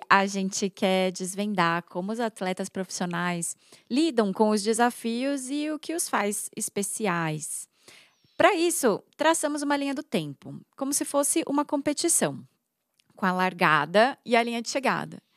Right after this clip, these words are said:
E queremos sua ajuda pra destacar os momentos decisivos dessa jornada. A gente sabe que você pratica esportes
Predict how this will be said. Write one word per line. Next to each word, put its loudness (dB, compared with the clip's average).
E 0
queremos 2
sua 2
ajuda -2
pra 4
destacar 0
os -10
momentos -4
decisivos -2
dessa -2
jornada. -10
A 4
gente 0
sabe 4
que -8
você 0
pratica -4
esportes -4